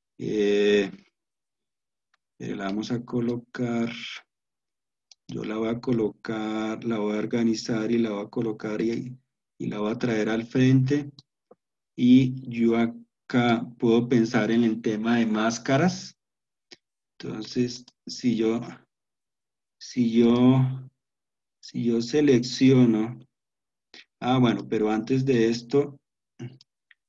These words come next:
tendría que seleccionar, tendría que seleccionar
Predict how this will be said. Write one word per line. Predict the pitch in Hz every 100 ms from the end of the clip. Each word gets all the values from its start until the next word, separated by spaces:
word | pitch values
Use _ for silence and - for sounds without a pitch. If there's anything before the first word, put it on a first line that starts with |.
| _
tendría | 131 113 110 117 117
que | 139
seleccionar, | 131 139 117 110 - 120 104 107 110 117 - _ _ _ _ _ _ _
tendría | - 120 117
que | 117 131
seleccionar | 143 123 113 127 104 104